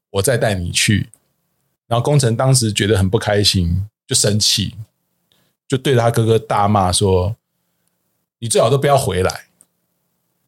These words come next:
那接下来的演进就是宫城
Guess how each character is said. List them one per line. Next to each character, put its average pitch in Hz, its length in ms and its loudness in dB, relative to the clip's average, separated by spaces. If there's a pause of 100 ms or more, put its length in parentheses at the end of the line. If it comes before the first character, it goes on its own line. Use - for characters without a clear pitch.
(140)
那 120 360 -2 (1500)
接 143 200 -2
下 143 140 0
来 113 80 0
的 107 40 0
演 95 180 -2
进 107 160 2
就 107 120 4
是 104 100 4
宫 107 200 2
城 90 360 0